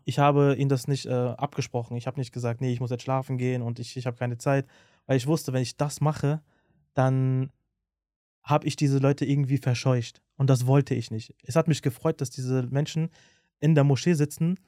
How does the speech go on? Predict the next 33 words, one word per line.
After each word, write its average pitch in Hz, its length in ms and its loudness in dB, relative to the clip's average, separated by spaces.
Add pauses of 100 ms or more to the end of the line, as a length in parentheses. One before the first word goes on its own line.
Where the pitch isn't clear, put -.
(260)
und 135 160 0
wir 131 180 4
reden 151 220 4
ja 127 80 4
kein, 127 340 0
äh, 123 140 -4
sinnloses 123 640 0
Zeug. 139 320 0
Wir 120 160 -4
reden 127 180 2
ja 123 80 2
schon 143 260 -2
über 120 280 -2 (300)
den, 127 200 -4
äh, 127 200 0
über, 123 320 0
über 123 300 -2
Allah, 135 340 0
über 123 180 -2
Gott, 131 360 -2 (440)
über, 123 580 2
über 139 200 2
Ramsan, 127 580 2 (320)
über, 139 280 4
über 139 160 4
Spiritualität. 131 1080 2 (460)
Und 131 480 4
ich 147 120 -4
wusste, 185 260 2
das 127 160 2
ist 120 140 -2
wichtig. 120 420 -2 (480)
Und 135 360 0